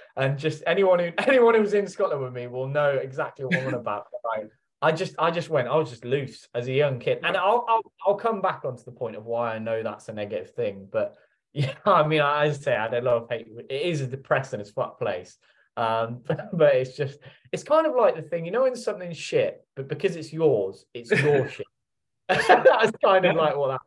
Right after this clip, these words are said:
Speaker 1: is like.
Speaker 2: And what,
Speaker 1: Um,
Speaker 2: and, and, uh, what was it, obviously, what was the steps then, mate, to then your career, then leaving the Marines? Why, why did you leave? Because you were
Speaker 1: So,
Speaker 2: at too long?
Speaker 1: as I say, like, um, Scot-, like, Scotland was interesting. So I had, like, two years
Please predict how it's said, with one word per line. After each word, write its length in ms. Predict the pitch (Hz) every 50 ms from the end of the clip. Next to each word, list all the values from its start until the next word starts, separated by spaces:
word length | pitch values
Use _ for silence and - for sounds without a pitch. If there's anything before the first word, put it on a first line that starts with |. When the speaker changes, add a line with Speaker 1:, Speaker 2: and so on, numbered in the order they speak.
| _ _ - 135 - -
Speaker 1:
is 140 | 123 - -
like. 320 | 123 120 113 107 - - - - - - - - - -
Speaker 2:
And 120 | - -
what, 200 | 113 113 - 107
Speaker 1:
Um, 200 | 110 107 107 160 - _ _ _
Speaker 2:
and, 200 | - 156 151 156 160
and, 200 | 165 151 147 151
uh, 300 | 151 151 147 143 139 170
what 80 | 196
was 200 | 185 180 160 139
it, 260 | 156 151 147 143 - -
obviously, 480 | - 147 139 135 143 - - - 147 139
what 160 | 135 165 170 -
was 120 | 165 139
the 80 | 139 135
steps 600 | - - - - 151 143 147 - - - - -
then, 260 | 165 156 151 143 139
mate, 300 | 143 147 147 143 - - -
to 140 | - 131
then 460 | 135 139 135 131 131 131 127 123 123 120
your 160 | 120 131 131
career, 420 | - - - 127 127 131 139 139 123
then 340 | 120 127 131 131 117 123 123
leaving 360 | 139 135 139 139 131 143 139
the 120 | 135 147 143
Marines? 340 | 135 143 151 147 143 135 -
Why, 260 | 151 151 165 185 190
why 240 | - 160 160 170 180
did 200 | 156 185 185 180
you 80 | 180 165
leave? 320 | 165 170 165 147 143 - - _ -
Because 340 | 151 143 - 156 156 143 -
you 80 | -
were 80 | - -
Speaker 1:
So, 180 | - - 202
Speaker 2:
at 220 | - - 120 - 151 - _ _ _ -
too 140 | 180 175
long? 260 | 165 175 170 156 165 - -
Speaker 1:
as 120 | 202 -
I 160 | 175 165 -
say, 220 | - 160 139 127 120
like, 240 | 123 123 123 120 - -
um, 400 | 135 131 123 123 120 117 117 117
Scot-, 300 | - - - 196 190 -
like, 160 | 160 151 147
Scotland 340 | 147 - - 208 175 180 156 143
was 120 | 135 127
interesting. 580 | 139 139 135 - - 143 - - 139 131 127 120
So 140 | - 127
I 40 | 123
had, 80 | 120 120
like, 200 | 120 117 - -
two 160 | - - 151
years 400 | 139 139 135 127 120 120 - -